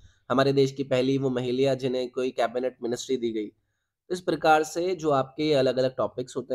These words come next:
हैं उनको हम डिस्कस करेंगे हमारी आपकी इस क्लास के अंदर। Unacademy पर आप मुझे इस नाम से सर्च कर सकते हैं। सर्च करने के बाद मेरी प्रोफाइल विजिट करके Unacademy पर अवेलेबल एसएससी एग्जाम्स,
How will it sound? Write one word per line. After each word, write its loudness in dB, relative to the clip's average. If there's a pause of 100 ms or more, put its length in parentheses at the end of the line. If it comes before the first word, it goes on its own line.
हैं -4
उनको -4
हम -8
डिस्कस -8
करेंगे -2
हमारी -2
आपकी -6
इस -8
क्लास 0
के -4
अंदर। -2 (640)
Unacademy 2
पर 0
आप 4
मुझे 0 (120)
इस -4
नाम 2
से -2 (480)
सर्च 2
कर 0
सकते -4
हैं। -2
सर्च -2
करने -2
के -4
बाद 0
मेरी -2
प्रोफाइल -4
विजिट -2
करके -2 (680)
Unacademy 2
पर 6 (100)
अवेलेबल 2 (140)
एसएससी -2 (1200)
एग्जाम्स, 2